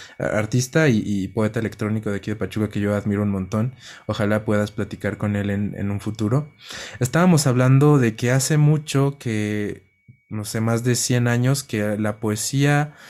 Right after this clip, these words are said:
dejó de ser exclusiva de la literatura, ¿no? Pensamos casi siempre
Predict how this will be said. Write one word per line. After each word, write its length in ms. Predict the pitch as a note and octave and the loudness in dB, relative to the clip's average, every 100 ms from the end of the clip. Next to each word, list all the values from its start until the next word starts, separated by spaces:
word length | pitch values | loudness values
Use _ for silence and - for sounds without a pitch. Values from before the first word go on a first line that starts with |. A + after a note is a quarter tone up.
| - _ _ _ | -20 _ _ _
dejó 300 | B2 - C3 | -6 -2 0
de 80 | C3 | 0
ser 160 | C3 | 0
exclusiva 500 | C3 - G#2+ - B2 | -2 -2 -6 -2 0
de 80 | A#2 | 0
la 80 | G2+ | 0
literatura, 720 | F#2 F#2+ F#2 F#2+ A2 F#2 F#2 | -4 -6 -8 -4 -2 -2 -4
¿no? 320 | A#2 D#3 E3+ | 0 0 0
Pensamos 640 | C3 A2+ C#3 D3 D#3+ D#3+ - _ _ _ _ _ | 0 2 4 6 6 4 -4 _ _ _ _ _
casi 260 | A2+ A2 A2+ | -6 -4 -4
siempre 640 | - B2 A2 A2+ B2+ - | 0 0 0 0 -2 -4